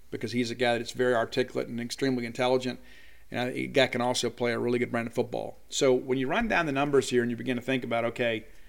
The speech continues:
you know, you look at the top twenty in Mississippi, I can kinda count it down for you. I guess we can always go back to twenty-five. Let's go to twenty-five. I won't run the names down for you, but twenty-five State gets one, two, three, four, five, six, seven, eight,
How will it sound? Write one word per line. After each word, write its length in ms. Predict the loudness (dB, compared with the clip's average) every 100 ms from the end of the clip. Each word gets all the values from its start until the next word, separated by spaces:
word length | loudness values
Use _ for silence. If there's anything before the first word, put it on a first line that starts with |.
| -18 -20 -18 -4
you 60 | 2
know, 0 |
you 80 | 4
look 160 | 4
at 40 | 2
the 60 |
top 240 | 2 2 2
twenty 300 | 2 2 0
in 60 |
Mississippi, 600 | -2 -4 -2 -2 -2 -6 -12 -18 -14
I 60 | -8
can 100 | -4
kinda 220 | -2 -2
count 220 | -2 -4
it 40 | -2
down 220 | -2 -2
for 220 | -4 -6
you. 140 | -6 -10
I 60 | -4
guess 180 | -2 0
we 80 |
can 100 | -2
always 240 | 0 -2 -2
go 140 | -2
back 240 | 0 0 -2
to 80 |
twenty-five. 800 | -10 -2 -2 0 0 0 -2 -10 -18 -20 -20 -18 -10
Let's 140 | -4
go 100 | 4
to 60 | 4
twenty-five. 420 | 4 0 2 2
I 40 | 2
won't 140 | 0 -2
run 160 | -2
the 60 | -2
names 260 | -2 -2
down 160 | -2 -6
for 180 | -4 -2
you, 60 |
but 100 | -2
twenty-five 480 | -2 0 2 2 2
State 220 | 2 0
gets 160 | 0 -2
one, 220 | 0 0
two, 280 | 2 2 2
three, 260 | 0 0 0
four, 220 | 0 -4
five, 540 | 0 0 0 -2 -8 -16 -18 -8
six, 600 | -2 2 2 0 -6 -6 -16 -18 -20 -16
seven, 420 | -4 4 4 4 -2
eight, 460 | 0 2 0 -8